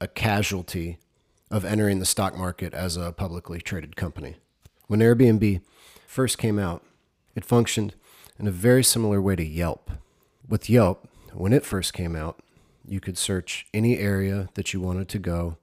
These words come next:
and find restaurants that you might not otherwise find or even know exist that were highly rated by pa-, patrons of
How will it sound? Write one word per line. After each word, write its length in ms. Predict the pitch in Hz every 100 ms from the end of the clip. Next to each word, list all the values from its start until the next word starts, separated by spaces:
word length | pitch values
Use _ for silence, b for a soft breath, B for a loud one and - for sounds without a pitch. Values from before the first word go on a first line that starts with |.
| B B B B -
and 300 | 85 85 82
find 340 | 104 98 95
restaurants 680 | 98 98 - 92 90 - -
that 200 | 90 -
you 80 | 87
might 240 | 90 -
not 220 | 92 90
otherwise 720 | 110 107 95 90 87 82 - -
find 460 | - 95 92 98 92
or 60 |
even 220 | 90 87 87
know 180 | 85
exist 760 | 76 85 87 135 87 - - - _ _ _ _
that 180 | 104 98
were 140 | 95
highly 320 | 98 110 110
rated 340 | 98 95 92 87
by 140 | 87
pa-, 320 | - 95 85 -
patrons 560 | 101 87 92 85 82 85
of 280 | 80 -